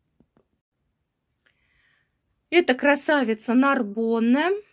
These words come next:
Повыше Биомонт. Это также Биомонт.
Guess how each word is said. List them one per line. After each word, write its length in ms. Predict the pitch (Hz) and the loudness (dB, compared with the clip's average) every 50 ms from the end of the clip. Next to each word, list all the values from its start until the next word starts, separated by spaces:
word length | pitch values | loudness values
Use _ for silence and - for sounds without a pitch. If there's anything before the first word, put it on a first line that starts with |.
| _ _ _ _ _ _ _ _ _ | _ _ _ _ _ _ _ _ _
Повыше 640 | 262 285 285 254 285 285 247 220 - - 233 208 196 | 0 0 0 0 0 0 -2 -2 -4 -2 -2 -2 -2
Биомонт. 960 | 185 180 226 247 269 269 247 226 226 220 208 208 202 214 277 349 359 - - _ _ _ _ _ _ _ _ _ _ _ _ _ _ | 0 0 2 2 4 4 2 2 0 0 -2 -2 -2 -2 -2 -2 -4 -6 -14 _ _ _ _ _ _ _ _ _ _ _ _ _ _
Это 320 | 247 262 254 262 - 226 214 | -4 -4 -4 -2 -4 -4 -4
также 680 | 220 - 220 214 196 190 - - 247 285 320 339 339 _ _ _ _ _ _ _ _ | -2 0 0 0 0 -2 -6 -8 -8 -6 -6 -8 -10 _ _ _ _ _ _ _ _
Биомонт. 680 | 233 240 240 233 233 233 240 247 247 240 240 240 | -8 -6 -4 -2 0 0 2 2 2 0 -2 -4